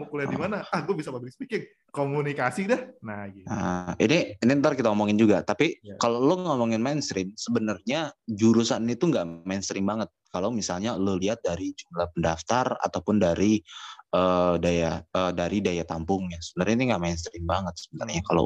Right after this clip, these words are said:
Speaker 2: untuk komunikasi U I. Nah, gua sebelum kita ngobrol ke bintang tamu kita,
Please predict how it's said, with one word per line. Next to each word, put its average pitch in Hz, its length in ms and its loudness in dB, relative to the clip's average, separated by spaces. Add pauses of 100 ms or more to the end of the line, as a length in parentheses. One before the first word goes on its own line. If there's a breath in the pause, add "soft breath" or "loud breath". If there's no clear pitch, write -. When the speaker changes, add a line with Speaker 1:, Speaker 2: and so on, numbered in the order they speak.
Speaker 2:
untuk 92 240 2
komunikasi 87 560 4
U 76 160 4
I. - 160 0 (640 loud breath)
Nah, 98 160 2 (400 loud breath)
gua 131 320 8
sebelum 120 720 6
kita 113 480 0
ngobrol 104 400 4
ke 107 80 0
bintang 95 160 0
tamu 92 240 -2
kita, - 240 -2